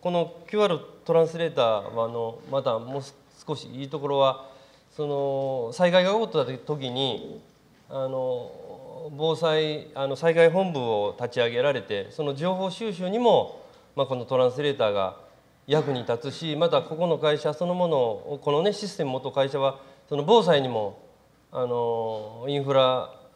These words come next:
の防災にも力入れと会社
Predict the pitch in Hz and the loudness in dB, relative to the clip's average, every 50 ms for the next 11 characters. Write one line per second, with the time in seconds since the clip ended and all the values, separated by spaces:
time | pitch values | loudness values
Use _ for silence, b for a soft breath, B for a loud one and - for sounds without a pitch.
0 | - 170 139 135 131 131 127 120 87 90 131 127 131 127 117 117 120 110 113 135 | -14 -8 -4 -2 0 0 0 0 -2 -6 -6 -4 -2 -2 -2 0 -2 -2 0 -2
1 | 165 180 160 139 - - - 147 127 120 110 107 107 113 110 - 123 113 104 101 | -2 -4 -4 -6 -6 -4 -2 0 0 0 0 -2 -4 -6 -4 -4 -4 -4 -4 -4
2 | - - - - _ _ _ _ _ - - 120 113 107 123 110 110 104 - | -10 -16 -20 -20 _ _ _ _ _ -4 -2 -2 -2 0 0 0 0 -2 -4